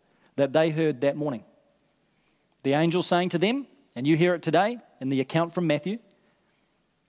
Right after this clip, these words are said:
"He's not here. He is risen." And just like those women, every one of us has got to decide what we do with those words. And doing nothing is a decision.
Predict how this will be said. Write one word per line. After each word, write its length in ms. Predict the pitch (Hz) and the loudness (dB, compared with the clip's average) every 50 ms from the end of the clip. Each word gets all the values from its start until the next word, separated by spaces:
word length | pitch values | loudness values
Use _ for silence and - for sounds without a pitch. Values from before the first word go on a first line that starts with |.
| _ - | _ -8
"He's 180 | 139 135 - | -6 -6 -4
not 140 | 147 156 156 | -2 -2 -2
here. 200 | 151 170 147 113 - - _ _ _ _ _ _ _ _ _ _ _ _ _ _ _ _ _ _ _ _ _ _ _ _ _ _ | -2 -2 -4 -4 -6 -10 _ _ _ _ _ _ _ _ _ _ _ _ _ _ _ _ _ _ _ _ _ _ _ _ _ _
He 100 | - 131 | -6 -6
is 120 | 123 113 107 | -6 -6 -6
risen." 300 | 120 135 135 127 107 90 _ _ _ _ _ _ _ _ _ _ _ _ _ _ _ _ _ _ _ _ _ _ _ _ _ _ _ _ _ - | -8 -10 -10 -10 -14 -16 _ _ _ _ _ _ _ _ _ _ _ _ _ _ _ _ _ _ _ _ _ _ _ _ _ _ _ _ _ -4
And 160 | 156 147 131 | -4 -2 0
just 200 | 127 190 190 - | 0 0 0 2
like 200 | 226 233 240 233 | 2 2 2 2
those 200 | - 233 226 170 | 2 0 0 0
women, 280 | 196 233 190 143 123 - - | 0 0 0 -2 -4 -4 -2
every 420 | 170 160 180 196 180 170 208 214 214 | 0 2 2 0 0 0 -2 0 0
one 180 | 185 208 208 | 2 0 0
of 80 | 208 190 | 2 2
us 200 | 185 156 135 - | 0 0 0 -2
has 180 | - 160 156 123 | -2 -2 -2 0
got 160 | 117 151 147 | 0 0 2
to 80 | 147 | 2
decide 580 | 139 139 135 - - 170 165 135 117 117 117 - - _ _ - | 0 -2 -4 0 0 2 2 2 0 -2 -6 -12 -18 _ _ -4
what 140 | 139 139 135 | -2 -2 0
we 100 | 143 139 | 0 0
do 180 | 123 156 165 | 2 2 2
with 140 | 165 147 127 | 2 2 0
those 200 | - 127 117 110 | -2 -2 -4 -4
words. 360 | 117 117 110 104 - - - _ _ _ _ _ _ _ _ _ _ _ _ _ _ _ _ _ - | -6 -8 -8 -8 -10 -14 -20 _ _ _ _ _ _ _ _ _ _ _ _ _ _ _ _ _ -2
And 180 | 151 151 139 | -2 0 2
doing 240 | 160 170 165 151 151 | 2 2 2 2 2
nothing 300 | 170 185 175 - 135 131 | 2 2 0 -2 -6 -8
is 120 | 131 120 | -6 -8
a 40 | 113 110 | -8 -8
decision. 400 | 120 113 - 139 120 113 104 | -8 -8 -8 -8 -8 -8 -12